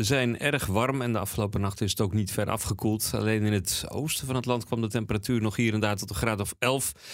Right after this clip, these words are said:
Maar in een groot deel van het land werd het niet kouder dan zo'n zestien of zeventien graden. Het is vanochtend dan ook snel warm en de temperaturen stijgen vanmiddag bij dat stralend zonnige weer nog wat verder dan gisteren.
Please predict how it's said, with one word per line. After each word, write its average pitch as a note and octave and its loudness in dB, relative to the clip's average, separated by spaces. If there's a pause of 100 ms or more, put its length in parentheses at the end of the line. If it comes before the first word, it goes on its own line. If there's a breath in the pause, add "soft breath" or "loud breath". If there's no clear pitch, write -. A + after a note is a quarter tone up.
(220 loud breath)
Maar F#2+ -2
in F#2 0
een F2+ 0
groot F#2+ 2
deel G2 2
van G2+ 2
het F#2+ 0
land F#2+ 2
werd F#2+ 2
het G2 -2
niet G#2 0
kouder G2+ 0
dan G2+ 2
zo'n F#2+ 2
zestien G#2 0
of F#2+ -2
zeventien B2 2
graden. C3+ 2
Het D#3+ -2
is G#3+ 0
vanochtend F#3 0
dan D3 0
ook C3+ -2
snel D#3 2
warm C3+ 4 (380 loud breath)
en D3 0
de C#3+ 0
temperaturen C3+ 0
stijgen A#2+ 2
vanmiddag C#3+ 2
bij G#2 0
dat G2 -4
stralend G#2 -2
zonnige G#2 0
weer A2+ 2
nog A#2 -2
wat G2+ -2
verder A#2+ 0
dan G2 0
gisteren. B2 0